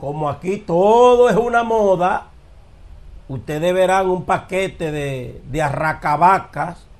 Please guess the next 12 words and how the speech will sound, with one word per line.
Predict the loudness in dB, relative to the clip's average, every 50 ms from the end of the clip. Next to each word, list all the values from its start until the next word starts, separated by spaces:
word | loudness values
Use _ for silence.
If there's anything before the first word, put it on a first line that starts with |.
| -20 -20 -20 -20 -20 -20 -20 -20 -20 -20 -20 -20 -20 -20 -16
de | -12 -10 -10 -10 -8
chupamedias, | -8 -10 -8 -4 -2 -2 0 0 0 0 0 0 -2 -4 -6 -8 -8 -8 -10 -14 -20 -20 -20 -20 -20 -20 -20 -20 -20 -20 -20 -20 -20 -20 -20 -20 -20 -20 -20 -12
comprando | -10 -8 -8 -8 -6 -4 0 2 2 2 0 0 -2
esa | -4 -4 -2 -2 0
vaina, | 4 4 4 4 2 -2 -8 -14 -18 -20 -20 -20 -20 -20 -20 -20 -20 _ _ -20 -20 -20 -20 -20 -20 -20 -20 -20 -20 -20 -20 -20 -20 -20 -20 -20 -20 -20 -20 -20 -20 -20 -20 -20 -18 -10
porque | -6 -6 -6 -2 0 0
es | 2
una | 2 4 2 2
moda. | 2 2 2 2 2 2 0 -2 -4 -6 -16 -20 -20 -20 -20 -20 -20 -20 -20 -20 -20 -18 -18 -18 -18 -18 -20 -20 -20 -14 -6
Ahora, | -2 0 2 2 2 0 -4
como | -8 -8 -6 -6 -6
también | -6 -6 -6 -4 -2 0 2 2 4 4 2 0 -2 -8